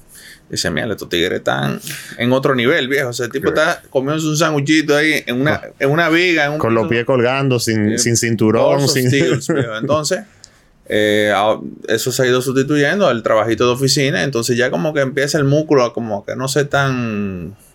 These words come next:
Speaker 1: tan importante. No sé qué tanto incida eso, pero me hace todo el sentido de que eso tiene que ser parte.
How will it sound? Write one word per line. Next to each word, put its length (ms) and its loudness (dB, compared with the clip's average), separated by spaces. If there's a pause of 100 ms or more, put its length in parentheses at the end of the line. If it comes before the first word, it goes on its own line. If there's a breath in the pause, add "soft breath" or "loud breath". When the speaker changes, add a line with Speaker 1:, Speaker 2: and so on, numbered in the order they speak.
(140)
Speaker 1:
tan 160 -2
importante. 560 -2
No 100 2
sé 160 0
qué 120 -2
tanto 260 -2
incida 400 2
eso, 180 -2
pero 160 0
me 140 -2
hace 240 -2
todo 180 2
el 80 0
sentido 320 2
de 60 2
que 80 -2
eso 160 -2
tiene 180 0
que 80 -2
ser 180 -2
parte. 380 -4